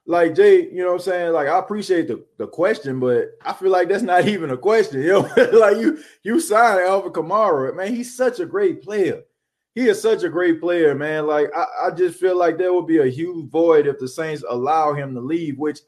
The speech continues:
I don't think that's gonna happen. They're gonna give him his money. Like, there's no doubt in my mind that Alvin Kamara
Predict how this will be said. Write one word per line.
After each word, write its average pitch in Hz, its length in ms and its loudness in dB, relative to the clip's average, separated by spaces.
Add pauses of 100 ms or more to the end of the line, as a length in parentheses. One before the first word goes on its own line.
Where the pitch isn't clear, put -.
(100)
I 214 40 -8
don't 196 200 -8
think 180 200 -8
that's 170 200 -2
gonna 165 220 -8
happen. 165 340 -8 (460)
They're 220 200 6
gonna 220 240 -4
give 208 200 2
him 190 140 0
his 185 160 0
money. 180 380 -8 (240)
Like, 160 280 -2
there's 214 260 2
no 202 280 0
doubt 196 260 4
in 180 80 -2
my 180 160 0
mind 147 500 -4 (420)
that 143 460 2 (360)
Alvin 175 260 2
Kamara 160 720 2